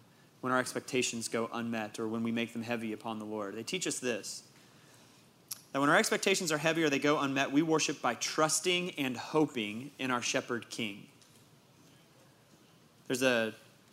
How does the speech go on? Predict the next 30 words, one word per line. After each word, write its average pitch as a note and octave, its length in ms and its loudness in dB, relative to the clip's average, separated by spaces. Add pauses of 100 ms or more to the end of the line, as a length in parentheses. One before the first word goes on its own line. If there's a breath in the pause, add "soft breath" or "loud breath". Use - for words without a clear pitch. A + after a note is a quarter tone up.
(240)
commentator C#3 520 0
named A#2 160 -6
Gerald C3+ 320 2
Wilson B2+ 440 -2
who B2+ 120 -2
describes D3+ 520 2
Psalm C#3 300 0
twenty-three C3 460 -4
like A#2 200 -2
this. A2+ 220 -4
He D#3 100 -4
says, D3 300 0
"At D#3 160 6
its - 160 -2
heart, C3 500 0
Psalm D#3 300 0
twenty-three E3+ 400 -2
is B2+ 100 0
an C3+ 60 -2
expression C3+ 460 2
of - 100 -8
confidence D3 580 2
in B2 280 -2
God, A#2+ 280 6
upon C3 320 -2
whom C#3 260 4
the B2 60 0
psalmist D3 440 0
expresses C3 680 2
absolute C#3 800 2